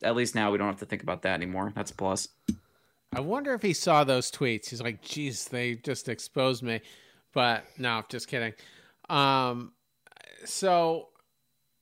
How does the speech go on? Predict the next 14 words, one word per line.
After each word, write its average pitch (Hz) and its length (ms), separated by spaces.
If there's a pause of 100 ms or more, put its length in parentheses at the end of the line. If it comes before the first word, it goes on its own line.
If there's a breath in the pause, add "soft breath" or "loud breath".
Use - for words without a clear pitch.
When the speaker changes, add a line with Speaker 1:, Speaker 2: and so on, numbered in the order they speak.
(500)
Speaker 2:
Trevor 240 420
Story, 180 580 (580)
in 143 180
the 131 100
very 147 540
first 185 380
Hot 156 240
Stove 143 320
episode 135 460
we 131 200
did 120 480 (560)
of 117 160
this 135 160
offseason, 120 800